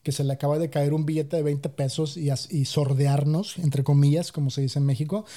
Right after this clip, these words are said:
Nos sordeamos, lo, lo agarramos y "yo no fui, fue Tete", ¿no? Y nos hacemos el despistado y el pobre,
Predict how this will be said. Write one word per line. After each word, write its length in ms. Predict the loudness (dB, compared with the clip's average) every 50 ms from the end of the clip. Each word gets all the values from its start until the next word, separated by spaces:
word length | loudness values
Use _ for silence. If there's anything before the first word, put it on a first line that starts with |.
| -20 -16 -8 -2
Nos 160 | 0 0 2
sordeamos, 600 | 2 2 2 2 2 2 2 2 2 2 0 0 -2
lo, 160 | -2 -2 0
lo 140 | 0 0 2
agarramos 460 | 2 2 2 2 2 2 0 0 0
y 260 | 0 0 0 0 2
"yo 120 | 2 2 2
no 120 | 2 0
fui, 240 | 0 0 0 -2 0
fue 160 | 0 -2 -2
Tete", 480 | -2 -2 -2 -2 0 0 0 -2 -4 -4 -4 -4 -4 -4 -8 -10 -10 -8 -8 -8 -8 -8 -14 -16 -20 -20 -20 -14 -8 -4
¿no? 260 | -2 -2 -2 -4 -6 -4
Y 220 | -2 0 0 2
nos 180 | 2 0 0 0
hacemos 360 | -2 -2 0 0 -2 -2 -2
el 100 | 0 0
despistado 720 | -2 -2 -4 -4 -6 -4 -2 0 0 2 2 0 0 -2 -8 -16 -20 -20 -20 -10 -4
y 500 | 0 2 2 4 2 2 0 -2 -4 -4
el 300 | -4 -2 0 0 -2 -2
pobre, 800 | -2 -2 0 0 2 2 2 2 2 2 2 2 0 -2 -4 -6